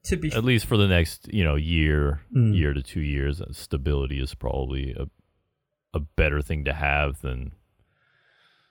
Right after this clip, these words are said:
Speaker 2: some crazy revolutionary.
Speaker 1: Yes, that's true.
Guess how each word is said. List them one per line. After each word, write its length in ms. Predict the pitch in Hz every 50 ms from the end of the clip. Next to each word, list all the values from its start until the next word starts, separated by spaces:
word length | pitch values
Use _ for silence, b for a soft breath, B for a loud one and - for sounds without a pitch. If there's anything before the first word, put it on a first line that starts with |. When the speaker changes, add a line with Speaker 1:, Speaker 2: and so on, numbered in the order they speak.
| _ _
Speaker 2:
some 200 | _ - - 76
crazy 680 | - - - - 87 90 87 90 85 80 82 80 80 80
revolutionary. 1080 | 73 71 - 90 90 82 85 85 87 90 85 - - 92 82 82 82 80 82 85 85 - - - - _ _ _ _ _ _ _ b b b b b b b b b _ -
Speaker 1:
Yes, 320 | 190 170 123 104 - -
that's 240 | 156 135 127 - -
true. 280 | - - 104 95 107